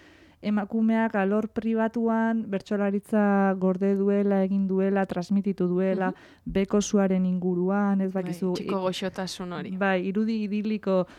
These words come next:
Speaker 1: hori, <laughs> baina, baina baita ere eguneroko lanak egiten zituzten bitartean, bo, nik ez dakit, ba, garia jorratu, behia jetzi, harrikoa egin,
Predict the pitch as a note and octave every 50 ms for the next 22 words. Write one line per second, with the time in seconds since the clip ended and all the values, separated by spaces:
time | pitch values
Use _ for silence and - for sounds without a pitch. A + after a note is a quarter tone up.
0 | - - _ - G3 G3+ G#3 A#3 A#3 A3+ G#3+ G3+ D#3 E3+ E3 - - - _ -
1 | _ _ - - _ - - - - C#4+ A#3 - G#3 F#3+ G#3+ G#3 G#3 G#3+ G#3 G3
2 | G#3+ A3 A#3+ A3 - B3+ A#3+ A#3+ A#3+ B3 A#3+ A#3+ A3+ - G3 F#3+ F3+ F#3+ G3+ G#3+
3 | A3+ A3+ A#3 A3+ A3+ A#3 A3+ A3+ A#3 A3+ A#3 A3+ G#3+ G#3+ G#3+ G3+ A3 A3+ A3 -
4 | A3+ G3+ A3 G#3 - A3+ G#3+ G#3+ G#3 G#3+ G3 - G#3+ A3 G#3+ - A3+ G#3+ G#3 G#3
5 | A3 A3 F#3+ - - - - - - E3+ F3 E3+ - E3+ E3+ - E3+ E3+ - -
6 | G3+ F3+ F3+ F3 E3+ E3 E3 E3 F3+ F3+ F3 - - E3+ E3 F3 F#3 F#3 - F#3+
7 | F3+ F3+ F#3 F3+ F3 E3+ - F#3+ F#3+ - - - G3+ G3+ - - - - - -
8 | - - G3 G3 G3 G#3+ G3+ - A3 G#3+ G#3 G#3 A3 A3+ A3 A3+ A#3+ B3+